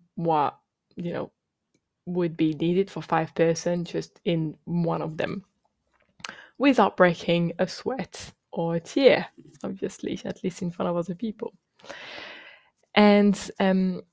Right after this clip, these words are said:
I wanted to talk about that syndrome because I feel like we are all, all, like, uh, trying to fit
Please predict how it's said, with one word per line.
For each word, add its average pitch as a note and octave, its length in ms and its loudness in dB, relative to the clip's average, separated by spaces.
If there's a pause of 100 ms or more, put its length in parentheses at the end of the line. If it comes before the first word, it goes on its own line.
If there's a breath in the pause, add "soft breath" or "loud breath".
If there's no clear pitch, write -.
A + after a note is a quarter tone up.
I G#3 100 4
wanted A3+ 320 2
to F#3+ 120 -4
talk F3 300 0
about F3 260 0
that - 180 0
syndrome D#3+ 400 -2
because E3 300 -2
I E3 100 0
feel E3+ 300 -2
like D#3+ 340 -2
we F3+ 300 0
are E3+ 360 0 (1080 soft breath)
all, A#3+ 480 8 (880)
all, E3+ 320 -2 (220)
like, D3+ 520 -8 (300)
uh, F3+ 380 -4 (500)
trying F#3 300 0
to F3 140 -8
fit - 400 2